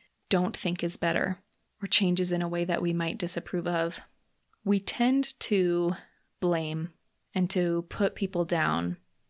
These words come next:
and to use the phrases like, "You've changed," or "the old you," or "the you that I used to know." And I understand why we use those phrases. I understand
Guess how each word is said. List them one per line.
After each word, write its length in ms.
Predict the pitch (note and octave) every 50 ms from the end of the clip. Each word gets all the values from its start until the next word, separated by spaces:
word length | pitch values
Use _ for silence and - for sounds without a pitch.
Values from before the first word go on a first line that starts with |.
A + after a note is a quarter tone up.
| _ _ _
and 140 | - G3 F3+
to 120 | - - F3
use 340 | E3 F3 F#3 F#3 F3+ F3+
the 100 | - F3+
phrases 600 | E3+ - - E3+ E3 E3 E3+ - E3 E3 E3 E3
like, 420 | - E3 D#3+ D#3+ D#3+ D#3+ - - - - _ _ _ _ _ _ _ _ _ -
"You've 280 | F#3 F#3+ F#3 F3 -
changed," 720 | - - - G#3+ A#3 A3+ F#3 E3 D#3+ D#3+ - - - - - _ _ _ _ _ _ _ _ _ -
or 240 | F#3+ F3 E3+ F3
"the 200 | E3+ - F3+ E3+ -
old 320 | F#3+ G3 G3 G3 F#3 - F3+
you," 340 | E3 D#3+ D#3+ D#3+ E3 F3+ - _ _ _ _ _
or 500 | - F3 F3 F3 E3+ E3 E3 E3+ F3 F3+ - _ _ _ _ _ _ _ _ _ _ _ _
"the 100 | - F#3
you 180 | E3+ F3+ A3 A#3
that 140 | G#3+ A3+ G#3+
I 40 | G3+
used 320 | G3 F#3 F#3 F#3 - -
to 80 | - F3+
know." 400 | E3+ E3 E3 E3+ - E3+ F3 F3+ - _ _ _ _ _ _ _ _ _ _ _ _ _ _ _ _ _ _ _ _ -
And 80 | A3+ A#3
I 80 | A#3+
understand 540 | A#3+ B3+ C4+ C#4 C4 A#3+ - B3 A#3 A3 G#3+
why 260 | G#3 G#3 G#3+ A3+ A3+
we 140 | A3 F#3+ F#3+
use 180 | F#3 F3+ F3+ F3
those 220 | - F3 E3+ -
phrases. 500 | - F3+ A3 G3+ - F3+ F3+ F3+ - - -
I 140 | F#3+ F#3
understand 800 | F#3+ G3 G3 G3 F#3 - - - G3 G3+ G3+ G3 F#3+ F#3+ F3+ -